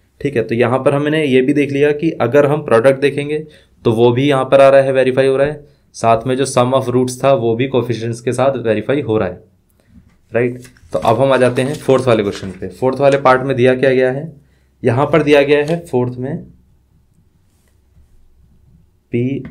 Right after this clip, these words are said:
यहाँ पर वेरिएबल है यू, तो हमने यहाँ पर वेरिएबल ले लिया पी यू, ये फ़ोर यू का स्क्वायर प्लस एट यू। ठीक है,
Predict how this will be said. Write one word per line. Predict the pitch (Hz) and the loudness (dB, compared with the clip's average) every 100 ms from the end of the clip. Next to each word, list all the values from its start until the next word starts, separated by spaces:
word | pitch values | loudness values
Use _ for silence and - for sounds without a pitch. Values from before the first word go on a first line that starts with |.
| - | -10
यहाँ | 110 113 | -4 -4
पर | 117 113 | -2 -2
वेरिएबल | 117 117 123 | 0 0 0
है | 127 | -2
यू, | 107 104 95 | -4 -4 -6
तो | 104 | -10
हमने | 101 107 110 | -8 -8 -8
यहाँ | 113 110 | -6 -6
पर | 117 120 | -4 -4
वेरिएबल | 107 107 107 | -2 -2 -2
ले | 110 | -2
लिया | 107 127 | -4 -4
पी | 127 110 | -6 -8
यू, | 107 123 135 - - | -6 -6 -8 -16 -10
ये | 113 | -10
फ़ोर | - 117 123 | -4 -2 -2
यू | 104 113 | -2 -4
का | 113 123 | -2 -4
स्क्वायर | - 123 135 - - _ _ - | -2 -2 -2 -4 -14 _ _ 0
प्लस | 135 - - | 0 0 -4
एट | 113 135 - - _ - | -2 -2 -4 -20 _ -10
यू। | 101 92 - _ - _ _ - | -8 -8 -12 _ -20 _ _ -6
ठीक | 131 | -4
है, | 110 | -4